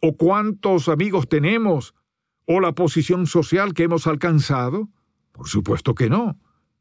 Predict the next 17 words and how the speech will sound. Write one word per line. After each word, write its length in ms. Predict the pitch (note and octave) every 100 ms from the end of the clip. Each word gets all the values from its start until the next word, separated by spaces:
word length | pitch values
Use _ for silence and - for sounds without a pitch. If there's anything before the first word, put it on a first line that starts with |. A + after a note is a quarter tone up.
| _
Lo 120 | D#2+
único 440 | F2 C3+ D#3+ C#3 C#3+
que 120 | C#3+
importará 800 | C#3 - C#3 B2+ - C3 C3+ C3+
será 500 | - B2+ C3 C3 C3
si 320 | B2+ C3 B2 -
hemos 380 | B2 B2 B2
aceptado 520 | C3 - A2+ - B2 B2+
a 40 |
Jesucristo 760 | B2+ A2 A#2 A#2+ A2+ - A2+ - - _ _ -
como 240 | B2 A#2
nuestro 280 | A2 F2 G#2
Salvador 580 | A#2 G2 F#2+ F#2+ G2 F#2+
personal. 600 | G2+ E2+ F#2+ F#2 C#3+ D3 _
Amable 640 | - D2 D2 A2+ C#3 C3+ D3
oyente, 720 | D#3 D3+ F3 D#3+ C#3 - - _ _ _ -
¿sabe 880 | - D3+ F3 G#3 G3 G3+ F#3 D3+